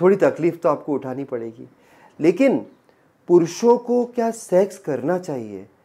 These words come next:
तो answer is yes। रिसर्च ने कहा है कि मेंस्ट्रुअल साइकिल के समय,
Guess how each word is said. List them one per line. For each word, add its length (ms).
तो 200
answer 460
is 200
yes। 180
रिसर्च 480
ने 120
कहा 340
है 240
कि 400
मेंस्ट्रुअल 560
साइकिल 520
के 180
समय, 560